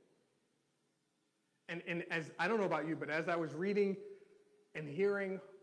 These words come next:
all the news about, you know, the, the, the whole, the students walking out because of gun control, and like we said earlier, the whole Starbucks and the racial thing,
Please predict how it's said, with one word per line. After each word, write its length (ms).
all 140
the 100
news 480
about, 360
you 80
know, 180
the, 300
the, 200
the 120
whole, 440
the 140
students 400
walking 260
out 160
because 280
of 80
gun 180
control, 640
and 100
like 180
we 60
said 240
earlier, 340
the 120
whole 180
Starbucks 560
and 100
the 60
racial 480
thing, 300